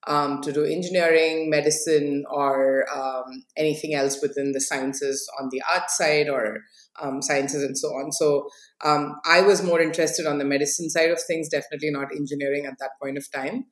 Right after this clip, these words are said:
Um, couldn't get through medical school, um, at that point, so ended up doing bachelor's in microbiology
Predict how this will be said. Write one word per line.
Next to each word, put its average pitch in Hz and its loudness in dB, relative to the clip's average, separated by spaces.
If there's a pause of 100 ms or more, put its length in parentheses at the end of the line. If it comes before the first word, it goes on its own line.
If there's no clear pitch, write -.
(380)
Um, 143 0
couldn't 220 8
get 170 6
through 208 4
medical 156 2
school, 165 0 (320)
um, 139 -2
at 143 -4
that 147 -2
point, 143 2
so 160 -2
ended 156 0
up 156 4 (100)
doing 151 2
bachelor's 151 0
in 151 -2
microbiology 151 -2